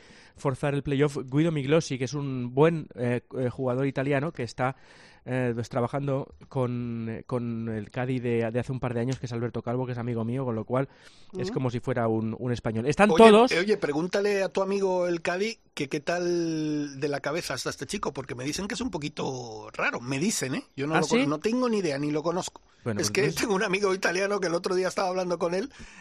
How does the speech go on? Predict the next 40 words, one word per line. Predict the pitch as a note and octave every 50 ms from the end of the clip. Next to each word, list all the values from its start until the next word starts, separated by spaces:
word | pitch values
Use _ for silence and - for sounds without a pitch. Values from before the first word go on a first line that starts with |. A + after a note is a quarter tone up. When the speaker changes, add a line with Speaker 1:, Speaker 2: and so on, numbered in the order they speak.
| - _ -
Speaker 3:
con, | - D3+ D3 D3 D3 D3 C#3+ C#3+ C3+
con | - D3 C#3+
Máximo, | D3+ D#3+ E3 - - G3 F#3+ G#3 G3+ G3+ F3
y, | E3+ E3+ D#3+ D#3 D3 C#3 C3+ D3 D#3
y | C#3+
lo | C#3 C3+ C3+
conoce | C3 D3+ D3 D#3 E3+ - - G3+
y | F#3+
me | F#3+ F#3
dice, | E3 - F3+ F#3 F#3
"Eh, | F#3+ G#3 A3+ A#3 C4 C4+ C4+ C#4 C4+
es | A#3+
un | A#3 A3+ A#3+ A3
poco | C#4 C4+ C4+
especial". | G#3+ - - G3 - - D#3 B2+ - - - -
Speaker 1:
Bueno, | - B2 C3 C3 C#3+ C#3+
Speaker 3:
Y |
bueno. | E3+ B2+ A#2+
Speaker 1:
pues | - -
se-, | - - - -
seguro | - - D#3 C#3 F3 F#3+ G#3+ G3+
que | - F#3+
mi | F3 E3+
amigo | D#3+ E3 F3+ G3+
me | G3+ F#3 E3+
dice | E3+ E3 - F#3+
que | - E3+ D#3
muy | D3 C#3+
bien, | C3 B2+ A#2+ A2+
porque, | - A#2 A2 G#2+ - A2 G#2+ A2+ A#2 D#2+ - -
porque | G#2 G#2+ G#2 A2+
es | A2 -
su | C3
jefe, | - - C#3+ C3+ C#3+ E3+ E3
con | C#3 A#2+ A2+
lo | A2
cual, | - - A#2 B2+ C3+
¿qué, | D3 - C3
qué, | B2+ - D#3+ - G#3 F3 D#4+
qué | D3+